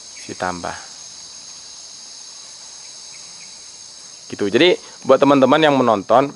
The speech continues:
kalau ada pertanyaan, eh, mudah-mudahan saya bisa balas dengan video, saya bisa jelasin, kalau saya tahu bisa saya jelasin. Tapi ya namanya saya juga nggak, eh, sekolah ya, teman-teman,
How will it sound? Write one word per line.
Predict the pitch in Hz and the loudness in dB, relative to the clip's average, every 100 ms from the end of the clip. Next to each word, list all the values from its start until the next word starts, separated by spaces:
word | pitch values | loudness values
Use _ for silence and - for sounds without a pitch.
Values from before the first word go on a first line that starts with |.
| - 135 131 | -16 -6 0
kalau | 139 131 | 2 2
ada | 139 139 | 0 -2
pertanyaan, | - 143 135 127 104 131 151 160 160 151 147 | -2 0 2 2 2 2 2 0 -2 -4 -6
eh, | 92 104 107 98 92 87 82 80 78 | -4 0 0 0 -2 -6 -10 -16 -16
mudah-mudahan | 80 101 101 104 113 | -8 -4 -2 2 0
saya | 113 113 | 0 -4
bisa | 101 110 | -2 0
balas | 104 104 110 | 0 0 -2
dengan | 110 | -4
video, | - 104 104 110 120 131 135 147 - - - | -6 -8 -2 2 4 2 0 -6 -16 -20 -10
saya | - 107 | -4 -4
bisa | 113 107 | -2 -2
jelasin, | 107 104 113 | 0 -2 -2
kalau | 113 | -2
saya | 104 107 107 | -2 -2 0
tahu | 107 120 | 0 0
bisa | 117 | -2
saya | - 107 | -2 -2
jelasin. | 104 101 95 127 135 120 - - - - | 0 -2 -2 -4 -6 -8 -16 -20 -18 -10
Tapi | 113 131 123 - - - | -4 -2 -2 -6 -16 -6
ya | 107 | -4
namanya | 104 110 117 | -2 -2 -2
saya | 123 | 0
juga | 120 123 123 - - - - | 0 2 2 -2 -16 -20 -14
nggak, | 120 110 113 110 107 107 107 107 - | -6 2 4 4 4 4 0 -2 -8
eh, | 113 110 107 107 104 104 104 | -2 0 2 2 2 0 -2
sekolah | 98 - 131 135 | -4 2 4 4
ya, | 135 117 | 4 2
teman-teman, | 113 110 113 123 | 0 -2 -2 -4